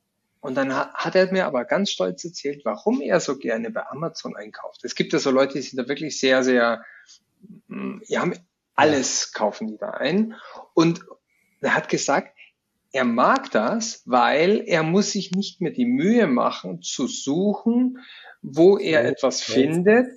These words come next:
Speaker 1: weil dadurch, dass er alles bei Amazon kauft, werden ihm die Empfehlungen ja schon gebracht, was er als nächstes kaufen würde.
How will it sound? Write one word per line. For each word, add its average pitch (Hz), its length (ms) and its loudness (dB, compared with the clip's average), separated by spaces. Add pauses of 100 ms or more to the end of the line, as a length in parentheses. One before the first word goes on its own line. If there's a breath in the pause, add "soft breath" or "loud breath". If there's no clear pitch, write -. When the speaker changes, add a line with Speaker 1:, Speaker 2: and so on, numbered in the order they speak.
(320 loud breath)
Speaker 1:
weil 147 680 4
dadurch, 196 360 2
dass 165 180 -6
er - 160 -4
alles 196 420 -4
bei 160 80 -4
Amazon 143 720 -6
kauft, 139 560 -6
werden 170 480 2
ihm 175 480 -4
die 160 160 -6
Empfehlungen 190 720 -6
ja 165 140 -6
schon 156 180 -10
gebracht, 127 640 -4
was - 160 -8
er 156 80 -2
als 131 140 -8
nächstes - 380 -10
kaufen 175 460 -4
würde. 110 260 -6